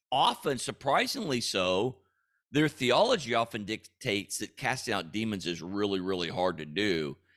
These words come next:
instead of quite easy once we identify that the cause is spiritual, the cause is demonic, and we walk in our identity as God's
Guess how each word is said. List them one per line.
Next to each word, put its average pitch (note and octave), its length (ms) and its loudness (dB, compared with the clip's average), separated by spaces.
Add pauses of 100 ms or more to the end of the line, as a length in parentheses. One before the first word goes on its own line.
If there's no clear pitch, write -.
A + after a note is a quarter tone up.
(220)
instead B2 340 -2
of G#2+ 160 -2
quite G#2 320 0
easy G#2 400 -4
once G2 340 -4
we F#2+ 120 -2
identify E2+ 920 -2 (340)
that F2 120 -12
the F2+ 100 -6
cause A2+ 540 0
is C3 160 -2
spiritual, F2 480 -6
the E2+ 100 -8
cause G#2+ 460 -2
is B2 100 -6
demonic, D#2+ 680 -2 (460)
and F2+ 400 -2 (220)
we G#2+ 180 0
walk G#2+ 380 2
in D#2+ 80 -2
our F2+ 580 4
identity D2+ 800 -6 (200)
as F2+ 560 -2 (240)
God's D#2 460 -2